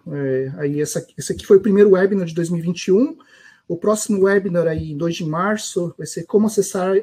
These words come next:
é, remotamente I H Ms na indústria quatro ponto zero. Acho que até respondendo uma das primeiras perguntas, né, de uma, de uma aplicação mais técnica, né? Então, a gente tem, é, misturado aí, do, no decorrer desse ano,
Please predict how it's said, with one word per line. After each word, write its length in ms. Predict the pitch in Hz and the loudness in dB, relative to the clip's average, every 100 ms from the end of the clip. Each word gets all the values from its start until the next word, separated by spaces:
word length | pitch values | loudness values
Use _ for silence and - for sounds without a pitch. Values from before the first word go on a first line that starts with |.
| - | -2
é, 120 | 160 | -6
remotamente 680 | 156 170 170 175 170 170 - | -4 -2 -2 -2 -2 -2 0
I 40 | 175 | 0
H 140 | 165 | 0
Ms 160 | 175 185 | -2 0
na 80 | |
indústria 240 | 170 170 - | -2 -2 -4
quatro 160 | 170 | -6
ponto 260 | - 175 160 | -4 -4 -4
zero. 280 | 160 202 185 _ _ _ - | -2 -2 -4 _ _ _ -18
Acho 120 | 170 | -12
que 60 | 180 | -10
até 160 | - | -6
respondendo 640 | 185 - 214 190 190 196 190 | -6 -6 -4 -2 0 0 0
uma 180 | 185 | 0
das 160 | 190 185 | -2 -4
primeiras 400 | - 170 175 170 | -4 0 0 0
perguntas, 640 | - 156 180 247 233 160 | -2 0 6 6 4 0
né, 140 | 160 151 | -2 -4
de 120 | 170 | -2
uma, 180 | 170 175 _ - | 0 0 _ -10
de 140 | 160 | -4
uma 80 | 175 | -2
aplicação 480 | 175 - 180 - 175 | -4 -4 -2 4 6
mais 320 | 175 170 - | 6 2 0
técnica, 500 | 175 165 151 143 147 | 0 0 -2 -8 -4
né? 140 | 135 | -2
Então, 260 | 139 139 156 | -2 -2 -4
a 40 | |
gente 260 | 156 - - | -4 -8 -10
tem, 260 | 165 165 - _ _ _ | -6 -6 -6 _ _ _
é, 160 | 156 143 | -4 -2
misturado 560 | 156 - 180 160 156 143 | -2 -2 0 0 2 2
aí, 340 | 147 180 185 - | 2 -2 -6 -12
do, 240 | 151 - - | -14 -12 -8
no 180 | 151 143 | -6 -4
decorrer 400 | 147 170 156 147 | -4 -2 -2 -2
desse 280 | 151 - | -4 0
ano, 280 | 170 202 190 | 2 2 2